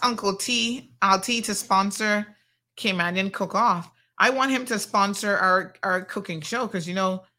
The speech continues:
I've been talking about it for a minute, but I'm looking for <laughs> sponsors, actually,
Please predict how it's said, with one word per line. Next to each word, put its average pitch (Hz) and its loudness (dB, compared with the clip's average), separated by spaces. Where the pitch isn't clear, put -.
I've 180 0
been 180 -2
talking 202 -2
about 175 -2
it - -10
for 170 -6
a - -4
minute, 196 0
but 180 0
I'm 170 0
looking 196 -4
for 262 -8
<laughs> - -10
sponsors, 196 0
actually, 180 -6